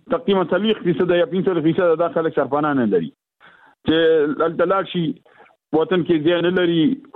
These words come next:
خلک نه پېژني. ځکه هغه کم خلک چې هلته هم وفات شوي دي او دلته هم وفات شوي دي او دا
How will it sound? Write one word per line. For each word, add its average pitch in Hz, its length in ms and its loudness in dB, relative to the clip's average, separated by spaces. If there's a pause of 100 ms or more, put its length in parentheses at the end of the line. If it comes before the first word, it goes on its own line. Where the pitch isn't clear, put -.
خلک 160 320 0
نه 196 40 2
پېژني. 160 540 2 (460)
ځکه 196 200 0
هغه 185 220 -2
کم 208 180 -2
خلک 196 220 -2
چې 214 220 2
هلته 214 180 -2
هم 208 80 0
وفات 196 320 -2
شوي 208 180 2
دي 202 80 4
او 190 160 0
دلته 202 240 -2
هم 196 80 -2
وفات 185 300 -2
شوي 190 180 2
دي 190 80 4
او 185 60 0
دا 170 120 0